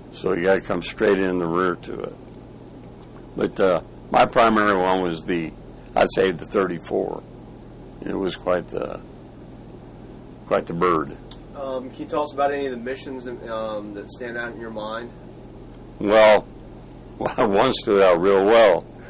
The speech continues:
Speaker 1: We went into a hot L Z up north, and, uh, I was standing by the machine gun, and there's a,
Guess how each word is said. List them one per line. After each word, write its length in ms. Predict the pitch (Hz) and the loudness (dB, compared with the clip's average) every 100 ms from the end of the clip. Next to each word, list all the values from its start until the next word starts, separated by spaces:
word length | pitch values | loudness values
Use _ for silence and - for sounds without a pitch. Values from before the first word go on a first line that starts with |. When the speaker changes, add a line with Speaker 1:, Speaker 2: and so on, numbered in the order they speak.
| - - | -20 -10
Speaker 1:
We 140 | - 98 | -2 0
went 180 | 104 | 2
into 240 | 104 98 90 | 2 2 2
a 40 | |
hot 240 | 82 98 98 | 4 4 6
L 260 | 95 92 | 4 4
Z 480 | 85 104 107 95 90 - - - - - - - - - - - - - - - | 2 2 2 0 -4 -10 -20 -20 -20 -20 -20 -20 -20 -20 -20 -20 -20 -20 -18 -6
up 160 | 87 95 | -4 -2
north, 480 | 101 117 120 98 - - - - - - - - - - - - | 2 4 6 4 0 -10 -20 -20 -20 -20 -20 -20 -20 -20 -16 -8
and, 420 | 95 92 90 87 | -2 0 0 2
uh, 340 | 85 82 76 - - - - - - - - - 92 | 2 2 0 -4 -16 -20 -20 -20 -20 -20 -20 -2 4
I 100 | 101 | 4
was 160 | 101 | 4
standing 320 | - 110 107 | 2 4 4
by 160 | 98 95 | 4 4
the 60 | 87 | 2
machine 460 | 85 - 117 131 | -2 0 2 4
gun, 200 | 101 95 | 4 4
and 80 | 92 | 2
there's 220 | 90 85 | 0 0
a, 160 | 80 | -2